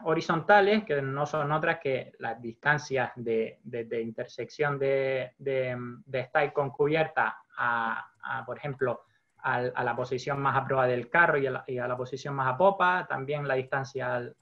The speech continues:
al cadenote principal. También como medidas horizontales, eh, medimos la, bueno, longitud de cruceta y altura de cruceta es muy importante para saber dónde, dónde vamos a colocar los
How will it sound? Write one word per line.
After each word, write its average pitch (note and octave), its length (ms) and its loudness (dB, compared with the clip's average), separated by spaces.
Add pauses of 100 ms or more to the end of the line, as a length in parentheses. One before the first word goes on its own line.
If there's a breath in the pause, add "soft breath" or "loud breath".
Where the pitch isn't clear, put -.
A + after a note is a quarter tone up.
al B2 340 -8
cadenote B2+ 520 -2
principal. F3 800 2 (800)
También C#3+ 500 0
como C#3 300 -4
medidas C#3+ 380 0
horizontales, D3 800 2 (220)
eh, C3 640 -4
medimos C#3 640 -2
la, C3 580 2 (320)
bueno, A#2+ 320 0
longitud B2 500 0
de D#3+ 140 4
cruceta D3 440 0
y C3+ 60 4
altura B2+ 340 2
de C#3+ 120 2
cruceta D3 360 -2
es C3 60 -6
muy C#3+ 120 -4
importante D3+ 520 0
para B2+ 220 0
saber C3 340 -2
dónde, C3+ 540 -2 (520)
dónde C#3+ 380 0
vamos D3 300 2
a C#3+ 80 -2
colocar C#3 480 2
los C3 160 0